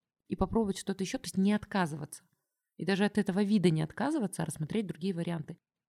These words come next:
И изначально, приходя в зал, чётко понимать, что вы хотите, потому что многие говорят: «А я даже и не думала, что я хочу». Ну вот тут потянуть, там потянуть, а глобально-то что вы хотите? То есть нужно прорисовать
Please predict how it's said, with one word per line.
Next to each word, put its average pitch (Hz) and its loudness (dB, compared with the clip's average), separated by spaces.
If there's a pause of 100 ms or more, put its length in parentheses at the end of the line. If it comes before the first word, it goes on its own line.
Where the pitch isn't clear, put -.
(120)
И 214 2
изначально, 190 0
приходя 160 -4
в 156 -6
зал, 196 -4 (100)
чётко 220 0
понимать, 170 2
что - 0
вы 185 0
хотите, 180 -6
потому - -2
что 170 -8
многие 185 0
говорят: 160 -4 (400)
«А 135 -8
я 143 0
даже 160 4
и 156 2
не 165 2
думала, 160 -2
что - -6
я 143 -4
хочу». - -10 (340)
Ну 277 4
вот 415 6
тут - 2
потянуть, 214 2
там 226 0
потянуть, 196 -2
а 175 -6
глобально-то 175 4
что - -4
вы 147 -2
хотите? - -8 (400)
То - -12
есть 180 -4
нужно 202 4
прорисовать 185 0